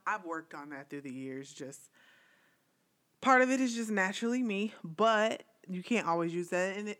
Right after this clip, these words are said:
as an excuse in life. Like, "Oh, that's just how I am," you know, and that's not cool. So definitely we're all work in progress, me included.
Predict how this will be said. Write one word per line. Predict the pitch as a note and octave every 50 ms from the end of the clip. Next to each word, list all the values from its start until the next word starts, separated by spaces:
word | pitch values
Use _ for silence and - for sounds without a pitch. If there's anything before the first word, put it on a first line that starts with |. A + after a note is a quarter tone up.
| _
as | F3 F3 F3 E3+
an | F#3 G#3+
excuse | G#3+ - - - - D#3+ D3+ D3 D3+ - -
in | D3+ E3+ D3+
life. | D3 C#3+ C3+ D3 D#3 -
Like, | D#3+ D#3 E3 -
"Oh, | - A#3+ A3 F#3+
that's | G3 G#3 -
just | G#3 G#3 -
how | G3+ F#3 F#3
I | F3+ F3+
am," | F3 F#3 F#3 F3 D3 C#3 C#3 D3+ D#3
you | D#3+ D#3+
know, | D#3 D3 C#3+ D3+ D#3 - _
and | E3 D#3+ D#3
that's | E3 G#3 - -
not | C#3+ A2+ D3+ -
cool. | - D3+ D3+ D#3 E3+ G3 - - - - - - - - _
So | - - - F#3 D#3+ D#3 D#3 D3+ D3 D3 D3 - _ _ _ _ _ _ _ _ _ _ _ - C3 _
definitely | - C#3+ D3 - - - D3+ D3+ D3 D#3 D#3+ D#3+
we're | D#3+ D#3 B2+
all | C#3+ D#3 D#3+ D3+
work | D#3+ E3 E3 -
in | F#3 F#3
progress, | - F#3+ F3 F3 E3+ F3 F3+ F#3 - -
me | C#3+ C#3+ D3 D3 D3+
included. | F3+ F#3+ - F3 E3 D#3+ D#3 D#3 D#3+ E3